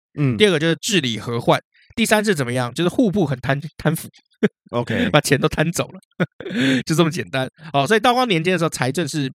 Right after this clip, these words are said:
Speaker 2: 比较吃紧的。好，那，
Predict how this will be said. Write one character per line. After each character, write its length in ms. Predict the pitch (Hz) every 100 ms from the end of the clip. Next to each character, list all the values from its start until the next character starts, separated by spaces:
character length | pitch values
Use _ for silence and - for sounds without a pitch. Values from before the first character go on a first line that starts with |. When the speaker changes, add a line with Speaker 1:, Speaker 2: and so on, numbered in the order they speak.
| _
Speaker 2:
比 100 | 131
较 280 | 147 143 123
吃 200 | - 185
紧 180 | - 101
的。 100 | 104 - _ _ _ -
好， 140 | 143 - _ - - _
那， 500 | 220 214 190 165 147